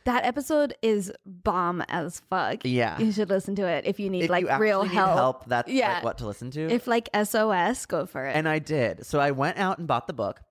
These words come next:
Speaker 1: Amazing. You could have borrowed mine. I don't know
Speaker 2: Well,
Speaker 1: how
Speaker 2: I
Speaker 1: to
Speaker 2: wanna
Speaker 1: read.
Speaker 2: support,
Speaker 1: Oh, yeah,
Speaker 2: support
Speaker 1: localized.
Speaker 2: Shan. Yeah.
Speaker 1: Yeah.
Speaker 2: Um, and so I went and supported her and got the book, read a hundred and fifty pages, like, in a day.
Speaker 1: Wow.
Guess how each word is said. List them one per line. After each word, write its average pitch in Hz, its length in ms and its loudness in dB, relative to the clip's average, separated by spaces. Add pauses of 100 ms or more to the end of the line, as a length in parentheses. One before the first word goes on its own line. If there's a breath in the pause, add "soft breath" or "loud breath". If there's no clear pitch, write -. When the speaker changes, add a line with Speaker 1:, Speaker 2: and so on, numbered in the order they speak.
Speaker 1:
Amazing. 233 580 -2
You 254 120 2
could 349 80 4
have 349 100 0
borrowed 269 280 0
mine. 190 360 -4 (220)
I 214 80 -4
don't 233 100 -4
know 143 80 0
Speaker 2:
Well, 147 60 2
Speaker 1:
how 135 60 0
Speaker 2:
I 143 40 2
Speaker 1:
to 151 40 0
Speaker 2:
wanna 160 160 0
Speaker 1:
read. 170 60 -4
Speaker 2:
support, 147 600 0 (140)
Speaker 1:
Oh, 277 160 4
yeah, 240 220 0
Speaker 2:
support 208 260 0 (100)
Speaker 1:
localized. 196 240 2
Speaker 2:
Shan. 113 420 0
Yeah. 120 380 0 (400 loud breath)
Speaker 1:
Yeah. 139 220 2
Speaker 2:
Um, 139 180 -2 (160)
and 143 440 2
so - 120 -4
I 147 120 4
went 131 260 0
and 170 160 -6 (460)
supported 123 520 -2
her 120 240 0
and 117 360 -4
got 117 200 0
the 147 80 0
book, 113 380 0
read 120 380 2
a 127 80 2
hundred 127 420 0
and 170 260 -2
fifty 143 320 -4
pages, 123 520 0
like, 120 140 -2
in 117 120 -2
a 113 60 0
day. 98 540 -2
Speaker 1:
Wow. 208 500 -2